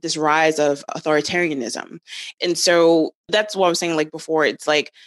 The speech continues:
you can look back in history and see this was what was going on. And so using that historical context, we then look at where we are right now and we use that to infer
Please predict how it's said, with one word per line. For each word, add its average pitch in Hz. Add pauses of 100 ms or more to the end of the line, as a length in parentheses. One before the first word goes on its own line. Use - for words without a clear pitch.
(240)
you 196
can 214
look 220
back 220
in 185
history 160
and 160
see 151
this 175
was 196
what 185
was 175
going 160
on. 143
And 156
so 160
using 175
that 160
historical 151
context, 247 (600)
we 196
then 175
look 180
at 175
where 165
we 160
are 151
right 151
now 156 (100)
and 156
we 165
use 165
that -
to -
infer 147